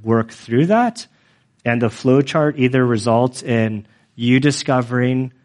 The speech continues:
that what you are feeling or what you thought conviction-wise doesn't align with Scripture,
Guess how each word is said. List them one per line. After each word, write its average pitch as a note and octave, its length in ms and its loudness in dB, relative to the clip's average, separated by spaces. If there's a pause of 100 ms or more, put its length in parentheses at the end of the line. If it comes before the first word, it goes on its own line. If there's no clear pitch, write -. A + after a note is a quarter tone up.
(360)
that B2 240 -4
what A#2+ 320 -2
you B2 360 2
are C3 100 4
feeling E3+ 580 2
or B2 160 0
what A#2+ 220 -2
you A2 160 -2
thought C3+ 760 -2
conviction-wise D#3 1000 0 (600)
doesn't C#3+ 360 0
align C#3 320 2
with C3+ 140 -2
Scripture, A#2+ 720 -4